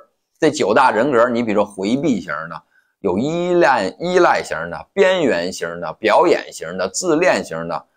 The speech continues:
等等，还有反社会类型的，就是各种人格。这是几个作者一块儿写的书啊，包括很多心理学的好多知识，嗯，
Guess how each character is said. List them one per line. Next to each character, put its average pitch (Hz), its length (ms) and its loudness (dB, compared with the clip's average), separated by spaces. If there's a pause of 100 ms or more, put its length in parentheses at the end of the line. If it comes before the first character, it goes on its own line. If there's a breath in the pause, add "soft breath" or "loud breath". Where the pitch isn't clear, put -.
(200)
等 113 160 0
等， 107 80 -2
还 131 120 2
有 156 40 4
反 107 180 0
社 160 120 2
会 175 160 6 (280)
类 95 140 2
型 - 100 -8 (120)
的， 80 120 -12 (240 soft breath)
就 170 100 4
是 180 60 6
各 185 220 4
种 98 240 -2
人 139 220 0
格。 135 200 6
这 170 140 2
是 147 140 0
几 95 260 -6
个 151 220 4
作 120 200 0
者 80 200 -4
一 107 140 0
块 - 180 -2
儿 - 100 -2
写 - 200 -14
的 - 100 -20
书 - 260 -16 (400)
啊， 85 260 2
包 135 200 6
括 127 140 4
很 80 180 -8
多 120 120 4
心 131 200 -2
理 90 100 -2
学 85 140 -2
的 90 100 2
好 - 280 -8
多 110 200 4
知 127 240 0
识， - 240 -8 (440)
嗯， 85 280 -2